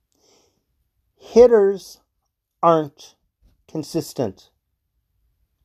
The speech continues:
Pitchers aren't consistent. They have slumps. They have hot streaks. Maybe somebody wants to say, "Hey, hey, hey, hey. Pedro Martinez was very consistent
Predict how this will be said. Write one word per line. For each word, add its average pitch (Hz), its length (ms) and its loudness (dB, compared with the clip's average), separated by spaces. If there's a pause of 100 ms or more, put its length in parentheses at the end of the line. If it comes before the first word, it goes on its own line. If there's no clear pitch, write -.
Pitchers 196 720 -2 (640)
aren't 135 400 0 (580)
consistent. 131 560 -10
They 107 120 -8
have 107 180 -8
slumps. - 920 -4 (680)
They 220 120 -4
have 233 180 0
hot 226 260 -4
streaks. - 720 -16 (920)
Maybe 226 180 -6
somebody 160 300 0
wants 151 180 -2
to - 80 -6
say, 208 60 0
"Hey, 254 120 2
hey, 240 200 0
hey, 214 260 0
hey. 131 240 -4 (2000)
Pedro 185 380 -2
Martinez 139 680 -6
was 110 140 -12
very 139 520 -2
consistent 113 800 -16